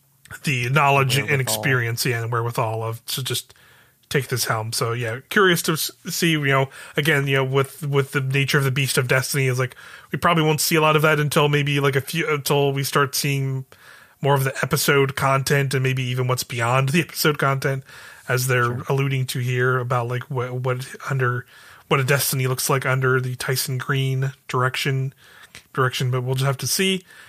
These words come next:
Speaker 1: You know, but yeah, again, you know, this, again, const-, I, I feel like they, they, they kinda keep saying without saying it, where, like, you know, they're gonna keep trying to make Destiny stuff, um, you know, with the episodes that are coming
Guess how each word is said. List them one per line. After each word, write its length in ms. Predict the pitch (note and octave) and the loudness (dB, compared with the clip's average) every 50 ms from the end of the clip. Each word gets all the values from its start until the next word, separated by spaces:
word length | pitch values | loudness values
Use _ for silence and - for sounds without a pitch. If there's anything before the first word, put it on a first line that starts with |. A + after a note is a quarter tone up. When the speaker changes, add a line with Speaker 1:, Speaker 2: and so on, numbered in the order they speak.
| - - - | -20 -14 -2
Speaker 1:
You 80 | - F3+ | 2 2
know, 80 | E3 D#3 | 4 4
but 100 | F#3+ F#3 | 4 4
yeah, 140 | F3+ C#3 | 4 2
again, 360 | A#2+ B2+ C#3+ C3+ B2 A#2+ A#2+ - _ _ _ - | 2 2 2 0 0 0 -4 -10 _ _ _ -4
you 80 | F#3+ E3+ | -2 0
know, 280 | D3 C3 B2 B2+ C3+ - | 0 0 0 -2 -4 -6
this, 280 | D#3 D3 C#3 C3 - - | -4 -4 -2 -2 -2 -2
again, 360 | D3 C#3 C#3 C3+ B2 B2 B2 B2+ - - _ - | -2 0 0 0 0 0 -2 -6 -10 -14 _ -2
const-, 380 | - D3 C#3 C3+ - - - | 0 2 2 2 -2 -4 -2
I, 220 | D3 C3+ C3 C3 C#3 | -2 -2 0 0 -2
I 40 | |
feel 280 | C3+ - D#3+ D3 E3 D#3 | -2 -2 0 2 4 4
like 140 | D3 C3+ - | 4 4 2
they, 200 | D3 C#3 C3+ - - - - - - | 0 0 0 -2 -8 -20 -20 -14 -2
they, 80 | - E3 | -2 -2
they 260 | - - F3 D#3+ D#3 | 0 0 0 0 2
kinda 220 | - F3 F3 E3 C#3 | 2 4 2 2 2
keep 200 | - F3 C#3+ - | 0 -2 -2 2
saying 260 | - E3+ D#3+ D#3 D3 | 2 2 2 4 2
without 360 | D3 C#3 C3+ C#3+ C#3 C#3 - | 2 2 2 2 0 2 2
saying 340 | - D#3 C#3+ C#3 C3+ C3+ C3+ | 2 2 2 2 2 2 0
it, 140 | C3+ C3+ C3 | 0 0 0
where, 160 | B2+ B2 B2+ | 0 0 0
like, 240 | B2 B2 A#2+ - - | 0 -2 -4 -2 0
you 80 | D3+ C3+ | 0 0
know, 60 | C3 | 0
they're 140 | C3 C3+ C3 | 2 0 0
gonna 160 | C3 D3 C3 | 0 -2 -6
keep 180 | B2 - C#3 B2+ | -4 -6 -6 -2
trying 180 | - C3+ C3 C3 | 0 0 2 2
to 40 | C3 | 0
make 140 | C3 B2+ | 0 0
Destiny 340 | B2 C3 B2+ B2 - - C3+ B2+ | 0 0 0 0 -2 -4 -4 -4
stuff, 440 | - - C#3+ B2+ C3 B2+ - - - - - - - - - - - - - - _ _ - | 0 2 2 2 2 0 -2 -12 -14 -20 -20 -20 -20 -20 -20 -20 -20 -20 -20 -20 _ _ -6
um, 380 | A#2 A2 A2 A2+ A2+ A2+ A#2 _ - - | -4 -4 -2 -4 -4 -8 -10 _ -10 -6
you 80 | B2 | -6
know, 60 | A#2 A#2 | -4 -2
with 160 | B2 B2 - | -4 -2 0
the 80 | C3+ | 0
episodes 520 | A2+ A#2 - C3 - D3 B2 A#2+ A#2+ A#2+ - | -2 0 -2 0 0 2 2 2 2 0 -2
that 80 | - | -2
are 60 | B2+ A#2+ | -2 0
coming 380 | - C3+ B2 A#2 A#2+ A#2+ A#2+ | 0 -2 -2 -2 -4 -6 -8